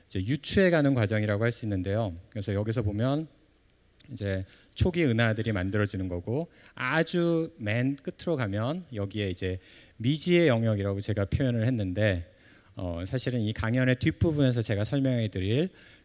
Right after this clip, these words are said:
급팽창이라고 하는 현상이 일어났던 그 시기의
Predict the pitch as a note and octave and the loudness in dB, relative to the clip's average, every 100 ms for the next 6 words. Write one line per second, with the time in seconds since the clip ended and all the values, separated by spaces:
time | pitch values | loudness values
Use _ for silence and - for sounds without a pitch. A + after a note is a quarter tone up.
0 | _ C#3 - _ F3+ F3 F3 - D#3+ D#3 | _ -2 -2 _ 4 4 0 0 2 4
1 | B2+ A2+ A#2+ A#2+ A#2 B2+ A2+ A#2+ A2 A#2 | 4 4 4 4 4 4 4 2 2 2
2 | G#2 A2 G2+ - B2 C#3 D#3 D#3+ - - | 2 0 0 -4 -2 0 0 -4 -12 0
3 | A2+ A#2 C#3 B2 A2 G2+ F#2+ | 2 2 -2 -4 -2 0 -2